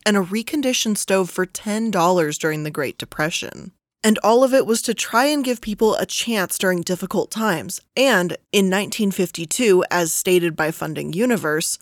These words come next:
of their workforce, six percent were blind, forty-seven percent physically handicapped in other ways, fifteen percent emotionally handicapped,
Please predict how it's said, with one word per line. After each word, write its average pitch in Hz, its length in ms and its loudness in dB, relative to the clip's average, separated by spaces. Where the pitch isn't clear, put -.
of 262 220 4
their 311 160 0
workforce, 185 920 -2
six - 300 -4
percent 302 380 -2
were 247 120 -2
blind, 165 540 0
forty-seven 226 800 0
percent 190 400 -2
physically 254 480 -2
handicapped 185 640 0
in 185 120 0
other 160 240 -6
ways, 175 680 -4
fifteen 262 580 0
percent 208 440 0
emotionally 240 680 0
handicapped, 151 720 -6